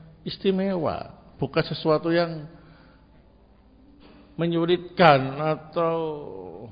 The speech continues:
memberatkan. Bahkan mereka cari amalan-amalan yang bisa mendatangkan pahala itu. Sehingga ketika Rasulullah menawari siapa yang mau menjamu tamu saya ini,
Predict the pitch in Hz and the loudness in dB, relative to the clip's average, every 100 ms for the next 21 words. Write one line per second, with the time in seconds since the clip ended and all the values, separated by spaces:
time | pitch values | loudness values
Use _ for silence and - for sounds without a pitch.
0 | - - - - - - - - 156 156 | -20 -20 -20 -20 -20 -20 -20 -10 -4 0
1 | 135 175 185 - 175 131 95 87 - - | 6 8 8 4 4 4 4 -6 -16 -10
2 | - 127 156 156 165 160 180 - 240 226 | -2 2 4 6 4 6 4 8 10 12
3 | 233 233 214 - - - 226 - - - | 12 10 4 -2 -10 -14 -18 -20 -20 -20
4 | - - - - 151 156 170 202 202 202 | -20 -20 -20 -2 4 8 12 12 12 10
5 | 180 175 175 190 185 170 160 180 165 156 | 8 10 12 12 10 4 6 8 10 8
6 | 156 160 180 156 151 147 190 196 160 127 | 10 10 10 12 12 12 10 8 4 -4
7 | - - - - - 190 165 160 147 175 | -10 -20 -20 -20 -10 -4 0 0 -2 2
8 | 165 156 156 - 165 170 170 156 147 143 | 4 6 4 4 4 6 6 6 8 8
9 | 151 156 165 - 160 143 151 147 143 156 | 8 8 4 6 8 8 8 8 6 8
10 | 156 147 143 131 127 123 139 143 117 - | 8 8 4 4 8 8 6 2 -2 -8
11 | - - - - - - - - 127 135 | -20 -20 -20 -20 -20 -20 -6 4 6 6
12 | 139 135 143 135 127 113 | 4 6 6 4 2 -2